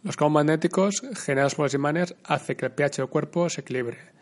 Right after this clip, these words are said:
y de esta manera da como resultado la recuperación de la energía del organismo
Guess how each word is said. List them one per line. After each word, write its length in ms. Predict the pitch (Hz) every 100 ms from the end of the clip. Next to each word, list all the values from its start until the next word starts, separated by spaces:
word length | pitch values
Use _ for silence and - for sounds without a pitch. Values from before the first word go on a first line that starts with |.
| _ - _ _ _ _ _ _ -
y 60 |
de 60 | 147
esta 180 | 135 -
manera 560 | 143 151 165 175 180 214
da 220 | 143 139
como 140 | 147
resultado 580 | - 143 151 156 165 185
la 220 | 240 139
recuperación 760 | 131 139 131 120 - 151 143 135
de 100 | 131
la 60 |
energía 500 | 127 123 - 147 127 120
del 180 | 127 147
organismo 680 | 143 139 151 151 160 247